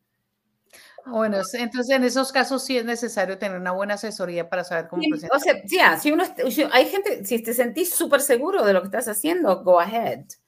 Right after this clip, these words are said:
Speaker 1: Pues
Speaker 2: Ya.
Speaker 1: uno para los familiares también quiere, obviamente, que siempre le llegue. Siempre estamos hablando y cantidad de gente que se viene aquí, sobre todo jóvenes que finalmente quieren invitar a su mamá, a su papá, a sus hermanos, y es importanti-,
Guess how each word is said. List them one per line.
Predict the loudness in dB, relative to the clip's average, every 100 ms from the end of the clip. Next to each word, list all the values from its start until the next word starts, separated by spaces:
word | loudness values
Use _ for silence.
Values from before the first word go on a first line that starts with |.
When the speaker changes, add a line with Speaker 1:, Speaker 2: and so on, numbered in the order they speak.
| _ _ -20 -14
Speaker 1:
Pues | -4 0
Speaker 2:
Ya. | 2
Speaker 1:
uno | 2
para | 4 2
los | 2 2
familiares | 2 2 0 0
también | -2 -2 -2
quiere, | 0 2
obviamente, | 2 0 -4 -6 -8
que |
siempre | -8 -10 -8
le | -8 -6
llegue. | -8 -8 -12 _
Siempre | -12 -10 -10 -10
estamos | -4 -4 -2 -2
hablando | -2 -2 -4
y | -4
cantidad | -4 -6 -6 -6
de |
gente | -6 -10
que | -10
se | -10
viene | -6 -6
aquí, | -6 -10 -12 _ -20 _
sobre | -2 0 2
todo | 2 2
jóvenes | 2 2 2 0
que | -4
finalmente | -6 -4 -6 -6 -8 -8
quieren | -8 -8
invitar | -8 -2 -2
a | -2
su | -4
mamá, | -6 -4 -2 -2
a |
su | -4 -8
papá, | -6 2 4
a | 4
sus | 0 -6
hermanos, | -6 -4 -6 -6 -8 -12 _ _ _ _
y | -4 -2
es | 2
importanti-, | 2 2 0 -2 -4 -12